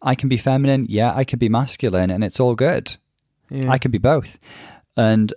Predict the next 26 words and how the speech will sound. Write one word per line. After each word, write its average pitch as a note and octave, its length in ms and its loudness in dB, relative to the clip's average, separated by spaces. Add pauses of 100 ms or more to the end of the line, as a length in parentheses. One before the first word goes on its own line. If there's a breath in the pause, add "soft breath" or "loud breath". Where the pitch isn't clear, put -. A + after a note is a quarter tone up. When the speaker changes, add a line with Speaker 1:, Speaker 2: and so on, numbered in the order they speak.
(160)
Speaker 1:
as A#2+ 140 0
she C3+ 140 0
said B2+ 320 0
that A2+ 300 0 (200)
drag G#2+ 420 0
is A#2 140 -4
a A2 60 -4
way G2+ 380 0
that's G2+ 180 -2
allowed G#2 200 0
her G#2+ 60 -6
to - 100 -8
fight A#2 400 -4
dark A#2 340 0
thoughts - 520 -4
as - 120 -8
well. F3 300 0 (240 loud breath)
So - 140 0
again, C3 220 0
it's B2 120 -4
been C3 160 0
a A#2+ 60 0
therapeutic B2 720 -2
thing G2 220 -2
for F2 300 -4
her, F2 320 -4